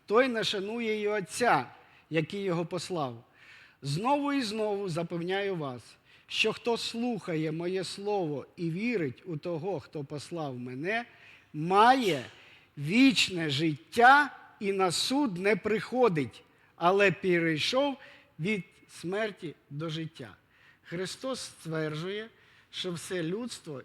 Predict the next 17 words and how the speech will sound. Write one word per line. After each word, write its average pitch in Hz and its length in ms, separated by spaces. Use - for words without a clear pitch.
чекає 185 800
Божий 156 720
суд. 127 420
Буде 202 500
покарання 208 800
більше, 208 840
ніж 170 340
було 156 460
в 143 140
Єгипті, 156 560
коли 165 300
Бог 151 300
знищив 165 680
цивілізацію. 151 960
Всіх 196 320
нас 175 160
чекає, 123 520